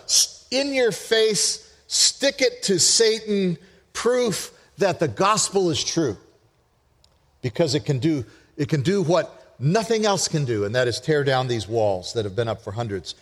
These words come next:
and sometimes thousands of years. It takes a lot of power to do that.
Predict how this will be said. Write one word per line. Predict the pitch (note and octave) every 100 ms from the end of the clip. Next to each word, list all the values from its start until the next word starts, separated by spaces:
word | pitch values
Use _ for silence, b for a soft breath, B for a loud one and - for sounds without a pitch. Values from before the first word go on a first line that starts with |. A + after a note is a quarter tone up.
| b
and | A2 G#2
sometimes | B2+ A2 G#2+ G2
thousands | A2+ G2 F#2+ F#2+ E2+
of | F2
years. | F#2 F2
It | -
takes | A#2+ -
a |
lot | A#2+
of | A#2+
power | C#3 C3 G#2+
to | F#2+
do | G2
that. | F2+ E2+